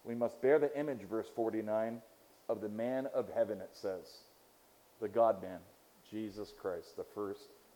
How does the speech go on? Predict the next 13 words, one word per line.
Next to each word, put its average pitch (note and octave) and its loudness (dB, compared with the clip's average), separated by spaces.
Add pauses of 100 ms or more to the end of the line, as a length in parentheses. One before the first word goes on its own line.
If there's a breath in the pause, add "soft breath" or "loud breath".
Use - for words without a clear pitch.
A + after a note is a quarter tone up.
(120)
fruits. F#2+ -6 (580 soft breath)
So, A3+ 12 (140)
we've F#3+ 10
seen A#3 2
the G3+ 8
evidence A3+ 12
of G#3+ 8
the G3 10
resurrection, F#3+ 8
the G3 -2
importance, G#3 8
the C3+ -2
sequence, - 2